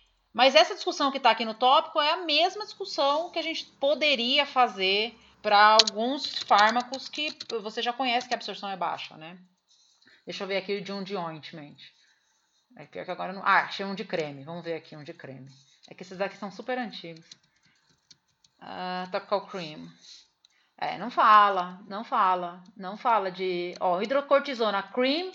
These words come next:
e topical, que seria um semissólido, né? O guia do F D A fala que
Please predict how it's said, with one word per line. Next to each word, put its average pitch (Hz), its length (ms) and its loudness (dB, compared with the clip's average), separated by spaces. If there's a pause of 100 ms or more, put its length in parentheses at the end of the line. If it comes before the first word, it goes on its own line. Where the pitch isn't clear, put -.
e 233 80 -6
topical, 220 840 0
que - 140 -20
seria 190 320 -8
um 202 40 -10
semissólido, 190 720 -6
né? 226 280 -6 (300)
O 185 100 -8
guia 214 240 2
do 214 60 0
F 226 220 -2
D 226 240 2
A 240 40 2
fala 247 320 2
que 240 320 -8